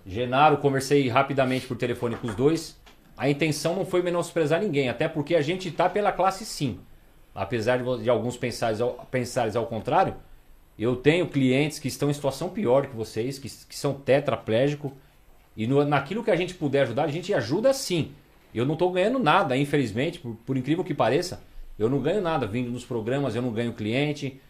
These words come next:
ganho um ou se-, outro seguidor, mas perco trinta por dia também.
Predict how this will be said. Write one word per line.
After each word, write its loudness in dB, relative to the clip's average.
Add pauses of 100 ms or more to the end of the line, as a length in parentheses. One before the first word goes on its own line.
(180)
ganho 4
um 4
ou 4
se-, -4
outro 2
seguidor, 4
mas 2
perco 6
trinta 2
por -2
dia -2
também. -2